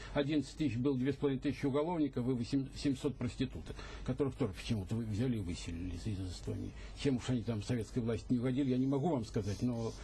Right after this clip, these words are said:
вот оно е-, что есть, то есть. До полутора тонн на семью разрешалось с собой брать грузов.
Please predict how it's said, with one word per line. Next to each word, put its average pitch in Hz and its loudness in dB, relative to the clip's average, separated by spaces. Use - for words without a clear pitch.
вот 127 0
оно 139 4
е-, 143 2
что 160 2
есть, 156 0
то 147 6
есть. 87 -2
До 190 4
полутора 226 2
тонн 220 2
на 190 0
семью 196 2
разрешалось 170 0
с - -8
собой 165 0
брать 151 0
грузов. 98 0